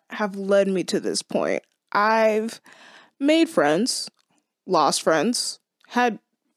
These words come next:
fights with the people closest to me, and so on. And sometimes these changes create big shifts in my life, and, you know, they open my eyes to things I didn't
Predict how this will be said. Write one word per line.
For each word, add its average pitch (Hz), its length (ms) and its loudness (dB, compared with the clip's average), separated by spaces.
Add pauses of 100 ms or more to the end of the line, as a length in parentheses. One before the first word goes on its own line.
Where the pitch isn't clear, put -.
(140)
fights 240 400 2
with 233 180 2 (260)
the 214 120 -8
people 240 320 0
closest 208 500 0
to - 60 -4
me, 180 200 2
and 170 380 0
so 147 340 0
on. 175 300 -4 (1900)
And 247 100 -4
sometimes 339 500 0
these 269 800 -4 (200)
changes 202 720 -2 (140)
create 208 400 -2
big 202 140 -2
shifts - 580 -4 (140)
in 190 420 -4
my 185 160 -4
life, 185 360 -4
and, 190 160 -4
you 190 80 -4
know, 190 120 -2
they 185 140 -2
open 208 320 -2
my 185 160 -2
eyes 190 420 -2
to 196 100 -6
things 185 300 -6
I 190 140 -2
didn't 175 400 -6